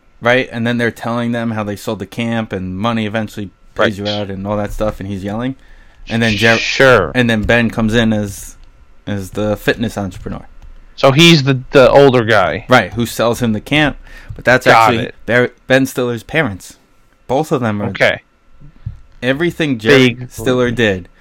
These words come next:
Speaker 1: there was a redhead with him most of the time. There was a female
Speaker 2: <laughs>
Speaker 1: redhead. You're gonna remember her. I'm gonna, I'm gonna send you a picture. You're gonna be like, "Oh my God."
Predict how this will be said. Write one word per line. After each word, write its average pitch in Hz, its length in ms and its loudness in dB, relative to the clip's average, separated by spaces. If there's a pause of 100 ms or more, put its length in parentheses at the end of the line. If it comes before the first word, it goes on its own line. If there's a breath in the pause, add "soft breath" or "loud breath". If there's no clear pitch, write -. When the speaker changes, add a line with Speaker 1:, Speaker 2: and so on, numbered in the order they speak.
(360 soft breath)
Speaker 1:
there 110 100 0
was 110 140 -2
a 107 60 0
redhead 107 520 0
with 95 220 -6
him - 180 -12 (100)
most 113 300 -4
of 110 100 -2
the - 60 -16
time. 98 200 -10 (120)
There - 100 -18
was 101 80 -10
a 101 40 -8
female 127 380 0
Speaker 2:
<laughs> 127 140 4
Speaker 1:
redhead. 104 280 -4 (1120)
You're 107 120 2
gonna 113 140 0
remember 104 340 -4
her. 90 180 -8 (280)
I'm 139 80 -2
gonna, 135 140 -2 (100)
I'm 127 100 -6
gonna 131 100 -2
send 139 180 -4
you 143 60 0
a 147 40 -4
picture. 180 320 -6
You're 117 100 -6
gonna 117 100 -8
be 135 60 -12
like, - 140 -20
"Oh 104 120 -4
my 104 180 -6
God." - 280 -8